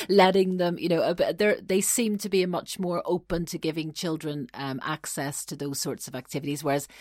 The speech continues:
I'm afraid w-, sometimes we mothers seem to be a bit more, uh, reticent to allow our children to climb to, right to the top, top, top of the climbing frame, for example, and are constantly churning out messages of, "Oh, don't hurt yourself,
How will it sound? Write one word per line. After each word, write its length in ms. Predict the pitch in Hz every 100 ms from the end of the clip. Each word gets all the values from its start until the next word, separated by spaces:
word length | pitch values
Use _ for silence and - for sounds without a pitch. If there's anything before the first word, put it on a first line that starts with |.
| -
I'm 80 | 160
afraid 460 | 160 - 202 190 180 - _ -
w-, 140 | 139 -
sometimes 520 | - 196 175 175 156
we 200 | 160 160
mothers 560 | 156 143 143 160 160 -
seem 520 | - 214 208 214 220
to 160 | 208 202
be 260 | 147 139 -
a 60 |
bit 220 | - 151 151
more, 320 | 156 151 139 - - -
uh, 120 | 165 156
reticent 880 | 170 175 175 - 185 - 196 151 -
to 200 | 165 156
allow 360 | 156 147 147
our 140 | 147 151
children 420 | - 151 147 143
to 120 | 160
climb 380 | - 180 135 143
to, 160 | 156 151
right 320 | 156 135 -
to 120 | -
the 120 | 147
top, 300 | - 170 -
top, 280 | - 165 -
top 300 | - 143 -
of 180 | 135 -
the 100 | 131
climbing 500 | - 143 139 139 143
frame, 400 | - 139 131 135
for 140 | -
example, 540 | 135 - 139 135 143 131 - -
and 140 | 160
are 80 | 147
constantly 920 | - - 196 180 - - 170 - 127 127 - -
churning 460 | - 208 175 165
out 260 | 156 151 -
messages 680 | 156 147 - 156 - 147 151
of, 120 | 135
"Oh, 160 | 160
don't 240 | 202 196 -
hurt 240 | 202 -
yourself, 580 | 156 165 - 165 156 156